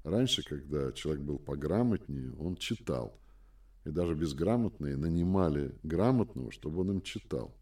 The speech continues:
да? А сейчас он смотрит. И, ну, хочет смотреть бесконечно. Почему? Потому что ему хочется встроиться в эту историю,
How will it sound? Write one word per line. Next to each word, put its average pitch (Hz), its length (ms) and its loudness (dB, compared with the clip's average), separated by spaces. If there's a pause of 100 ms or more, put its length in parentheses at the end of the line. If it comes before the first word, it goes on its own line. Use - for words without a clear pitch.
(100)
да? 95 260 -10 (440)
А - 140 -12
сейчас - 520 0
он 110 120 2
смотрит. - 640 0 (800)
И, - 80 -8
ну, 67 580 -4
хочет - 360 0
смотреть 90 440 -4
бесконечно. 87 840 -6 (400)
Почему? - 340 -2
Потому 95 260 -2
что - 160 -6
ему 107 380 0 (600)
хочется 110 360 0
встроиться 113 680 2
в 95 80 2
эту 107 260 0
историю, 76 580 -4